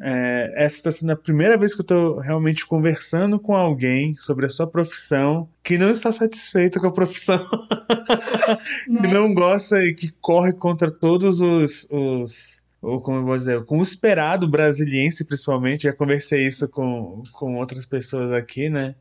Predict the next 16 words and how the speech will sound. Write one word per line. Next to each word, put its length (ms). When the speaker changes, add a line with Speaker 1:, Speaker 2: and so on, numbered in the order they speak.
Speaker 1:
Que 420
se 200
você 340
não 240
tá 140
em 80
Brasília 480
e 60
você 360
não 240
é 180
um 280
concurseiro, 1400
você 240
é 40
louco. 560